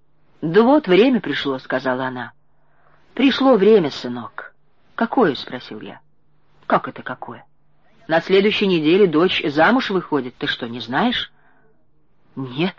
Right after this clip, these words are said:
ответил я. «Не знаю». И голос мой прозвучал так тихо, что она подняла глаза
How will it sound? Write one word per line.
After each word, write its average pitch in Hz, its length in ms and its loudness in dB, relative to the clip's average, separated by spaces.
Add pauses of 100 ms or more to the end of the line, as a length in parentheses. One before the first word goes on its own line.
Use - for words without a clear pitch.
(600)
ответил 165 420 -4
я. 156 260 -8 (1040)
«Не 131 160 -12
знаю». 143 420 -8 (1500)
И 143 120 -6
голос 175 360 2
мой 170 140 -2
прозвучал 165 500 -2
так 160 220 -6
тихо, 196 280 -6
что 156 200 -4
она 160 120 -4
подняла 160 420 -4
глаза 151 440 -4